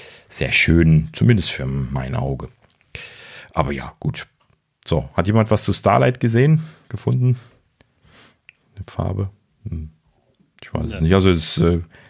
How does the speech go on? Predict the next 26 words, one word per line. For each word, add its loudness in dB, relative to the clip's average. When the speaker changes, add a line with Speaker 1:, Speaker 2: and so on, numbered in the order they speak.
Speaker 1:
wenn -4
ich -6
hier -2
so 0
aufs -4
Bild 0
gucke, 0
was, -6
was 0
mag 0
es -6
sein? 2
Ich, -12
ich 0
würde 4
sagen, 2
gültlich 2
gelblich, -2
aber 0
ist -2
schwer -2
zu -8
sagen. -4
<laughs> 2
Ja, -4
gut. -12